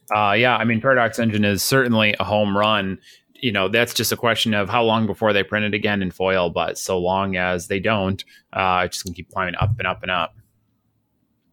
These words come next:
Um, my last card for the week is Steel of the Godhead. Uh, kind of an odd card. I'm not, like, hyper thrilled about it, but it is interesting. Um, I found it when I was looking at Zur,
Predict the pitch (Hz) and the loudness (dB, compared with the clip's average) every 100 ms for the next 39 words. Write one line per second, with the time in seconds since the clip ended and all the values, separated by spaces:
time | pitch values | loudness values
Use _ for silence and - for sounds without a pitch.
0 | _ _ _ _ - - - - - - | _ _ _ _ -20 -18 -20 -20 -20 -20
1 | - - 160 180 180 147 - 139 147 180 | -20 -4 2 4 4 2 -4 0 2 4
2 | 180 165 165 160 - 147 143 143 151 135 | 4 4 2 0 -4 2 2 2 0 2
3 | 117 131 123 - 113 - - 123 139 139 | 2 0 0 0 2 2 -2 2 2 2
4 | 107 - 85 95 117 147 160 170 170 _ | 0 0 0 2 2 4 2 2 -2 _
5 | _ 110 110 110 110 107 110 - 185 196 | _ 2 4 4 4 4 2 2 2 2
6 | 131 117 120 117 - 113 110 113 113 - | 2 4 2 2 0 2 4 4 4 2
7 | 120 156 143 107 95 - - 113 143 139 | 2 2 2 2 0 -2 -2 0 0 0
8 | 147 143 143 143 143 147 143 104 98 110 | 2 2 4 2 4 2 0 0 2 2
9 | 110 104 98 113 107 107 120 110 110 110 | 0 -2 0 2 2 0 0 2 0 -2
10 | _ _ _ - 95 92 90 87 - _ | _ _ _ -4 0 0 -2 -6 -12 _
11 | 113 107 123 120 101 101 98 98 92 107 | -4 0 2 2 2 2 0 0 0 -2
12 | 107 104 98 95 101 92 104 110 123 151 | -2 -4 -2 -2 -4 -4 0 4 4 2